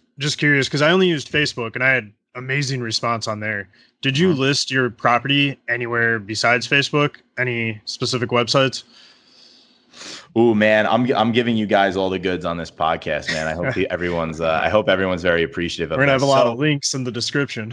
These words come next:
Speaker 2: <laughs> So there's, uh, so there's, um, I, I know I'm not gonna say it's in every market. I think the one way to search it is to go to property managers and markets and ask that way. But, um, there's a, there's a,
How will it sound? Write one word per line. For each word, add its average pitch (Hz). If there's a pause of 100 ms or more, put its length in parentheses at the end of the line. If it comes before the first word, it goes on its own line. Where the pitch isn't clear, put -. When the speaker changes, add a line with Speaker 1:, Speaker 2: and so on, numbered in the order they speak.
(140)
Speaker 2:
<laughs> 156
So 151
there's, 160
uh, 123
so 107
there's, 127
um, 87 (540)
I, - (240)
I 135
know 147
I'm 143
not 165
gonna 190
say 139
it's 127
in 110
every 98
market. 90
I 98
think 127
the 113
one 101
way 98
to 90
search -
it 90
is -
to 87
go 85
to 85
property 82
managers 85
and 95
markets 92
and 87
ask 85
that 78
way. 104 (320)
But, 101 (240)
um, 90
there's 123
a, 120
there's 104
a, 104